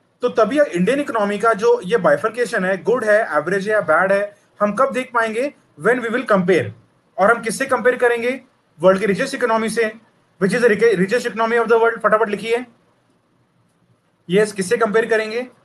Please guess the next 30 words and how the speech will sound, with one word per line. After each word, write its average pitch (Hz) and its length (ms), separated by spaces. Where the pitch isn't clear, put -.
Exactly, 196 640
यूएसए। 208 640
यूएसए 196 460
is - 60
the 170 140
richest 175 280
economy 175 300
of 196 100
the 226 100
world। 240 360
Now 196 200
we 196 200
will 311 180
compare 170 420
India's 190 460
economy 160 460
with 190 220
यूएसए। 139 840
तो - 180
इंडिया 175 280
में 233 160
भी 233 100
पैसे 220 240
तीन 208 180
जगह 220 180
से 214 80
आते 220 160
हैं, 208 80
हर 196 140
एक 330 260